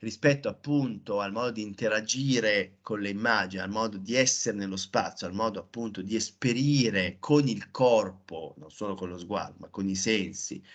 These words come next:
uno spettacolo audiovisivo, il, la fantasmagoria è stato in assoluto l'attrazione appunto, eh, più importante dell'Ottocento, eh, fine Settecento, poi si diffonde nell'Ottocento.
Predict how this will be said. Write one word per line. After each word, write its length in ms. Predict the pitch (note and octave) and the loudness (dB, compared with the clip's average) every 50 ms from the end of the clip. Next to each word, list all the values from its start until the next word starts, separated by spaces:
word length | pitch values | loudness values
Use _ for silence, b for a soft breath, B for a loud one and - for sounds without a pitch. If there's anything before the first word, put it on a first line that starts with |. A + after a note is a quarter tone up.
| B B B B B B | B B B B B B
uno 180 | C3 C3 B2 A2 | 2 2 2 2
spettacolo 540 | - - A2+ G#2 G#2+ D3 B2+ A#2 - A#2 A2+ | 0 0 -2 2 4 4 4 4 4 0 -2
audiovisivo, 600 | B2+ D3+ E3+ F#3 F#3 D3 - A2 A#2 A#2+ B2+ B2 B B B B B | 0 0 0 0 0 -2 -2 -2 0 -2 -2 -4 B B B B B
il, 140 | - C3+ C3 | -2 0 2
la 100 | C3 C3+ | 2 2
fantasmagoria 600 | C3+ D#3+ D3 C#3+ D#3 D#3+ D3+ D3+ E3+ D#3+ C#3+ A2+ | 2 2 0 2 2 2 2 2 0 0 0 0
è 60 | G#2 | 0
stato 240 | - - G2+ - - | -2 -4 -4 -2 0
in 120 | C3 C#3+ | 4 4
assoluto 1080 | C#3+ C#3 C#3 - - - C3 B2 A#2+ A#2+ A#2+ A#2+ A#2 - - - A#2 A#2 A#2+ A2 G2 b b b b b b b | 4 4 2 0 -2 -2 0 0 0 -2 -2 -4 -6 -6 2 4 6 6 6 6 2 b b b b b b b
l'attrazione 840 | A#2+ B2+ C#3 C#3 - - D3 B2 B2 B2 - - - A2+ G#2+ G#2 G#2 | 2 2 2 0 -2 0 0 0 0 -2 -8 -6 -4 -4 -4 -4 -6
appunto, 1080 | G2+ G2 G2 - - F#2 F2+ F#2 F#2 F#2 F#2 - - G2+ G2 G2 F#2+ F#2 F#2+ F#2+ F2 | -8 -8 -10 -12 -12 -10 -8 -8 -10 -10 -12 -10 -6 -4 -4 -2 -2 -4 -6 -6 -8
eh, 40 | E2 - | -10 -6
più 160 | - - C3 | 0 0 0
importante 760 | B2 A2+ - A2+ - - - - F2 E2 F2+ F#2 F#2 G2 G2+ | 2 2 0 -2 -2 -2 -2 -4 -2 -2 -2 -4 -4 -6 -4
dell'Ottocento, 1160 | G2 G2 F#2+ F#2 F2+ F#2+ F#2 F#2+ F2+ - - E2 C#2+ C#2 C#2+ C#2+ C#2+ C#2 _ - E2 D2 - B B B B B B B | -2 -2 -2 -2 -4 -6 -10 -10 -6 -6 -6 -6 -6 -8 -10 -12 -14 -14 _ -10 -10 -10 -10 B B B B B B B
eh, 560 | B - F#2 F#2+ G2+ G2 F#2+ F#2+ F#2+ F#2+ F#2+ F#2+ | B -2 0 2 2 4 4 2 2 2 2 0
fine 280 | F#2+ - - G#2 G2 G2 | -2 -4 -2 -2 -2 -2
Settecento, 840 | F#2+ G2+ F#2+ F#2+ - G#2+ G#2+ - - F#2 E2+ F2 F#2 F#2+ - F#2 | -2 -4 -6 -4 -4 -4 0 0 -2 0 -2 -6 -6 -6 -8 -8
poi 160 | - - F#2 F#2 | -4 -4 -4 -4
si 100 | - - | -4 -4
diffonde 360 | F#2+ F#2 F#2+ - F2+ F2 E2+ | -6 -6 -6 -4 -6 -4 -4
nell'Ottocento. 760 | E2+ E2 - - E2+ - - - C2 B1 B1+ B1+ B1+ C2 | -4 -6 -6 -8 -10 -4 -4 -4 -2 -2 -4 -4 -6 -8